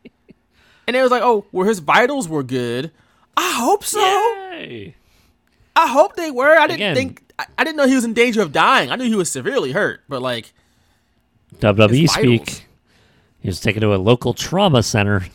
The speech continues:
Speaker 2: <laughs>
Speaker 1: Trauma center.
Speaker 2: Not medical facility, a trauma center.
Speaker 1: Because they, that's different from a hospital.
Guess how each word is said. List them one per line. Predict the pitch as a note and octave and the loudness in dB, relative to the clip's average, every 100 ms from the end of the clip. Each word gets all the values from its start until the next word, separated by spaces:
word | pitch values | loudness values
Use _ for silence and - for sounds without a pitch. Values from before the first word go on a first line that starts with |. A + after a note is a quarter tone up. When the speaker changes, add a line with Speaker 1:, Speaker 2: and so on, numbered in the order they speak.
| _ | _
Speaker 2:
<laughs> | - - - | -16 -10 -8
Speaker 1:
Trauma | - - - G#3+ - F#3+ G#3 - | -6 -8 -8 -8 -8 -10 -14 -12
center. | - - - A#3 A3 D#3 B2 | -16 -16 -14 -10 -10 -10 -8
Speaker 2:
Not | C3 C3 D#3 | -2 0 0
medical | C#3 D3 D#3 D#3 | 0 0 0 -2
facility, | - - F3+ B2+ G#2+ A#2+ | -4 -2 -2 0 0 2
a | A#2+ | 2
trauma | - - F3+ E3+ C3 | 0 -4 -4 -4 -4
center. | - F#2+ F2 D#2+ - _ _ | -8 -12 -12 -16 -18 _ _
Speaker 1:
Because | D3 C3 | -16 -14
they, | D3+ | -14
that's | - D3+ | -12 -12
different | A#2 E3+ - A#2+ | -8 -8 -8 -16
from | G#2 | -14
a | |
hospital. | G#2 B2+ - - - | -6 -6 -6 -16 -20